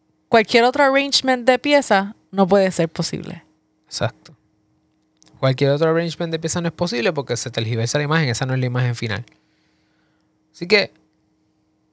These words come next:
Speaker 2: nota que la imagen es una. Por lo tanto, toda cosmovisión es exclusiva.
Speaker 1: Quiéralo o no.
Speaker 2: Quiéralo o no. Porque es una imagen,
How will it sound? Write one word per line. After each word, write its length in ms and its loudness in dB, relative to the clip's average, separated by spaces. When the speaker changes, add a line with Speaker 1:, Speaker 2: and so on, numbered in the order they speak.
Speaker 2:
nota 360 2
que 140 -4
la 80 2
imagen 300 0
es 240 -2
una. 340 -2
Por 120 4
lo 100 4
tanto, 440 0
toda 300 4
cosmovisión 960 -2
es 120 2
exclusiva. 560 -4
Speaker 1:
Quiéralo 380 2
o 40 -6
no. 180 -10
Speaker 2:
Quiéralo 580 -4
o 140 -6
no. 120 -14
Porque 240 -4
es 140 -2
una 180 0
imagen, 360 -6